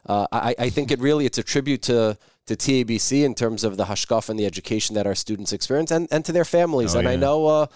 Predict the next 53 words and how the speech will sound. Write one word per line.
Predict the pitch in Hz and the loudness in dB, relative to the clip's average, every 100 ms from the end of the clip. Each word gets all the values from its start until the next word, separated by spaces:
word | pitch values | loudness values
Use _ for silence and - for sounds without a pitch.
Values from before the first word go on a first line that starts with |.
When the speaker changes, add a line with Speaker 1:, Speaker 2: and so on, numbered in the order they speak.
| - | -4
Speaker 1:
I | 104 | -2
know | 107 | 0
Speaker 2:
Parents | 131 143 | 2 0
Speaker 1:
from | 139 | 2
Speaker 2:
can | 139 | 0
Speaker 1:
any | 139 | 0
parents, | 131 139 143 127 | 0 2 2 0
any | 123 | 0
parent | 131 131 123 | 0 0 0
who's | 107 | 0
listening, | 123 - 131 127 120 - _ | 0 0 0 -2 -4 -14 _
how, | 113 117 117 | -2 0 0
how | 120 | 0
emotionally | 117 123 - 113 | 0 -2 -2 -2
difficult | 98 113 127 117 113 | -2 -2 -2 0 0
it | 101 | 0
is | 120 131 120 - - - _ | 2 2 0 -6 -12 -20 _
to | 110 | -2
know | 113 117 | 0 2
that | 117 | 0
your | 101 104 | -2 -4
son | - 113 117 113 | 0 2 2 0
is | 104 95 - | -2 -4 -4
right | 104 113 | -2 -2
now | 107 113 110 | -2 -2 -2
serving | - 113 107 110 | 0 -2 -2 -2
in | |
the | 107 | 0
I | 104 | 0
D | 101 110 | 0 0
F. | 131 147 - - _ _ | 0 -2 -10 -20 _ _
But, | - 120 - | -4 -4 -2
but | 127 | 0
that's | 175 - | 0 0
deep, | - 139 156 - | -2 -2 -2 -2
deep | 143 - | -2 0
pride. | 123 123 87 80 | 0 0 -2 -6
Your | 104 | -6
son | - 117 123 | -2 -2 0
has | 117 95 | -4 -4
internalized | 101 - 120 123 117 113 107 95 | -8 -4 -2 2 2 2 0 -4
the | 107 | -8
values | 87 107 113 131 117 | 0 2 2 0 -4
and | 107 | -4
the | 104 | -2
messages | 110 - 98 110 95 | 0 -2 -4 -6 -4
that | 92 | -4
you | 98 113 | -2 -4
imparted | 107 110 117 117 | -2 -2 0 -2
on | 117 | -2
them, | 120 113 113 - - _ | 0 0 -4 -14 -20 _
that | 101 - | -6 -4
you | 101 110 110 | -4 -4 -4